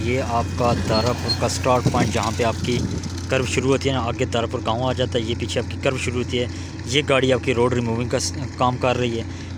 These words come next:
इसके अलावा आपका ये जो plane रूलर है, ये देख सकते हो आप, इस side पे आपका plane ruler चल रहा है और working कर रहा है। ये ग्यारह सौ आपका जो है ना, फ़ोर्टी एट का point है, ठीक है, ये वाला।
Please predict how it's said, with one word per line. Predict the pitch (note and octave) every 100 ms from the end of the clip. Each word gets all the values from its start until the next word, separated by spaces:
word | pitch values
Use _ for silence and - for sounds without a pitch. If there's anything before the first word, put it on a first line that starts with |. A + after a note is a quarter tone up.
| B2+
इसके | - C#3+
अलावा | B2+ B2 B2+ B2+
आपका | B2 A#2+ - B2
ये | A2+ B2
जो | A#2+
plane | - C3 C3+ C3
रूलर | C3 B2+ B2
है, | - - - - -
ये | B2
देख | B2 B2+
सकते | - C3+ -
हो | B2+
आप, | A#2+ B2
इस | A#2+
side | B2+ A2+
पे | A#2+
आपका | A2+ B2
plane | G2 B2 B2
ruler | B2+ B2+
चल | - B2+
रहा | B2
है | A#2 - - -
और | A#2+
working | A2+ A#2 G#2 C3+
कर | B2 A#2+
रहा | A#2 A#2
है। | G2 G2+ A#2
ये | A2 B2
ग्यारह | A#2+ A#2 A2+ B2 C3
सौ | - C3+ B2+ C#3 C3+ - - -
आपका | B2 A#2+ - B2+
जो | A#2 B2
है | B2+
ना, | B2+
फ़ोर्टी | - B2+ D3+ C3
एट | D#3 C#3+
का | -
point | A#2 A#2 A2
है, | G#2 -
ठीक | C3+
है, | C3+ A#2
ये | C3+
वाला। | A#2 G#2+